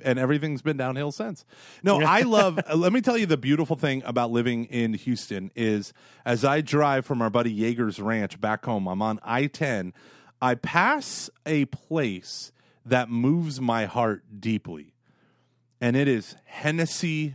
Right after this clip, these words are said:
Speaker 1: Motorsports. Have you ever heard of that?
Speaker 2: No.
Speaker 1: Okay, so Hennessy Motorsports is the home of the V ten twin turbo Dodge Viper.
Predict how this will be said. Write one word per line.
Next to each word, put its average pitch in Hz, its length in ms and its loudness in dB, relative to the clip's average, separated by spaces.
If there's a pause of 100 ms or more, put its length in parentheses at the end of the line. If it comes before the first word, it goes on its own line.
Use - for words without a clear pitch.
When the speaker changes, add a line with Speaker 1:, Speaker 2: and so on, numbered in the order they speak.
(140)
Speaker 1:
Motorsports. 107 760 -2
Have 120 200 -2
you 151 80 0
ever 135 60 0
heard 135 140 -2
of 131 60 -2
that? 131 200 -4 (480)
Speaker 2:
No. 120 420 0 (920)
Speaker 1:
Okay, 120 300 -10 (160)
so 143 320 2
Hennessy 202 400 0
Motorsports 135 680 0
is 104 180 -2
the 113 100 0
home 107 640 -4 (680)
of 113 240 0
the 101 220 -2
V 107 460 0
ten 110 600 -4 (880)
twin 233 540 0
turbo 101 800 -2 (500)
Dodge 113 360 2
Viper. 95 480 -2